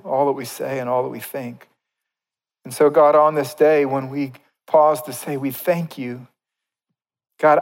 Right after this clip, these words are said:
I thank you that we get to say thank you,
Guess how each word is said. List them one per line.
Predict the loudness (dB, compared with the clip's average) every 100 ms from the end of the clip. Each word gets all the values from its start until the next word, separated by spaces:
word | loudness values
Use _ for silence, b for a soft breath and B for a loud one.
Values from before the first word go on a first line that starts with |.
| 2
I | 0
thank | 2 0 0
you | -6 -4
that | -2
we | -4
get | -4 -6
to | -6
say | -12 -4 -2 -2
thank | -4 -8 -12 -16
you, | -18